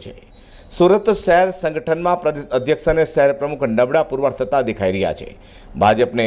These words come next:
રામ રામ કહી આપમાં જોડાયેલા રાજસ્થાની મારુ પ્રજાપતિ સમાજ સુરતના પ્રમુખ વસરામભાઈ પ્રજાપતિ તથા ઉપપ્રમુખ સંજય પ્રજાપતિ સાથે પર્વત પાટિયા અને લિંબાયતમાંથી સાઠથી પણ વધુ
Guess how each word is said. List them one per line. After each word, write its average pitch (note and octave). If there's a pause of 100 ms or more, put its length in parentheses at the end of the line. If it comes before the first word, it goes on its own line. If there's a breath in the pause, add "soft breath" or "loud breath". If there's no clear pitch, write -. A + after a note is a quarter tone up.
(120)
રામ B2
રામ C#3+
કહી C#3+ (160)
આપમાં C#3
જોડાયેલા D3
રાજસ્થાની B2+ (480 loud breath)
મારુ D#3+ (100)
પ્રજાપતિ F3
સમાજ F3+
સુરતના E3+
પ્રમુખ D#3
વસરામભાઈ C#3
પ્રજાપતિ C#3 (380 loud breath)
તથા C#3
ઉપપ્રમુખ D3
સંજય D3
પ્રજાપતિ B2+
સાથે F3 (400 loud breath)
પર્વત E3
પાટિયા C#3
અને B2
લિંબાયતમાંથી D3+
સાઠથી F#3
પણ F3
વધુ F3